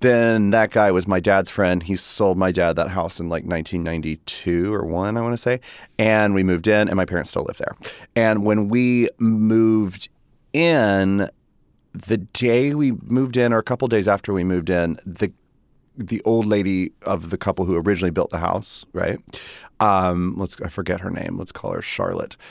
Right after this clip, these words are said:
Charlotte died. And my mom felt,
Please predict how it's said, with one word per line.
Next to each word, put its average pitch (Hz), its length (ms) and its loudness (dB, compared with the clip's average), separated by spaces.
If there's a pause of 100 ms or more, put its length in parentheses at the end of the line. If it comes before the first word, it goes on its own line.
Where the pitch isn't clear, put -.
(140)
Charlotte 101 760 -2
died. 95 560 -4 (320)
And 98 480 2
my 101 160 0
mom 98 640 2
felt, - 720 -2